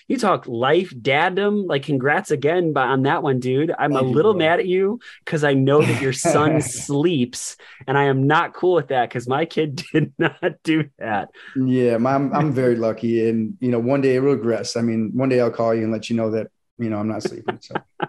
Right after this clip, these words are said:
Speaker 2: it'll come. It'll come. It's just when. It's just when.
Speaker 1: Abs-, absolutely. All right. Well, Will Plumley, thanks for being, uh, a, being a guest on the Bear Down Chicago podcast.
Speaker 2: It's a,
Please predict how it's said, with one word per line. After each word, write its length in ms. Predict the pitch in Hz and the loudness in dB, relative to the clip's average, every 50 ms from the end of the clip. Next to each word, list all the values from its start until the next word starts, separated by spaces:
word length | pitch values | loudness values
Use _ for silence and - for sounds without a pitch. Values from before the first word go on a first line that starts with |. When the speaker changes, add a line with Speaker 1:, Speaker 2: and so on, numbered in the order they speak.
| _ - | _ -2
Speaker 2:
it'll 200 | 139 160 170 165 | 0 0 2 2
come. 440 | - 131 117 110 110 117 120 - - _ - | 0 -2 -2 -2 -4 -8 -8 -12 -20 _ -6
It'll 140 | 139 135 131 | -4 -2 -2
come. 200 | - - 117 117 | -2 0 0 0
It's 100 | 127 123 | 0 -2
just 180 | - 131 - - | -4 -6 -6 -4
when. 320 | 131 123 117 107 113 113 - _ _ _ _ _ _ _ _ _ | -4 -4 -4 -4 -8 -12 -16 _ _ _ _ _ _ _ _ _
It's 60 | - | -6
just 160 | 123 107 - | -6 -4 -2
when. 100 | 113 110 | -2 -4
Speaker 1:
Abs-, 240 | 110 - - - - - _ _ | -4 -4 -8 -14 -16 -20 _ _
absolutely. 720 | 117 117 127 139 - 147 143 135 131 123 117 107 104 127 - _ - | -2 -2 -2 -2 -4 -2 0 0 0 0 0 -2 -2 -4 -10 _ -4
All 60 | 135 | 0
right. 120 | 131 135 | 0 2
Well, 180 | 135 139 139 143 | 2 2 2 4
Will 160 | 156 170 170 | 4 4 2
Plumley, 380 | 170 - 170 160 160 156 151 143 | 2 0 -2 0 2 0 0 0
thanks 260 | - 151 156 156 - | 0 0 0 -2 -4
for 100 | - 151 | -6 -4
being, 460 | 139 147 147 147 147 147 147 143 135 | -2 0 0 2 2 2 2 0 0
uh, 480 | - 127 127 127 127 127 123 127 127 - | 0 0 0 0 2 2 0 0 -2 -2
a, 200 | - 117 117 107 - _ _ | -4 -6 -6 -8 -10 _ _
being 200 | - 135 139 139 | -2 0 0 0
a 40 | |
guest 340 | 123 101 123 135 156 - - | 0 0 0 -2 -2 0 0
on 120 | 139 135 135 | 0 0 2
the 180 | 135 135 131 | 2 0 0
Bear 200 | 127 117 120 123 | 0 0 0 0
Down 180 | 123 127 131 127 | 2 0 0 -2
Chicago 300 | 131 - - 135 135 143 | -2 -4 -4 -4 -4 -2
podcast. 600 | 139 143 160 165 - 101 90 82 - - - - _ _ _ _ - | -2 -2 -2 -2 -4 -6 -6 -6 -10 -16 -20 -20 _ _ _ _ -6
Speaker 2:
It's 240 | 123 120 120 - | -4 -4 -2 0
a, 240 | 127 120 117 110 104 | 0 0 0 0 -4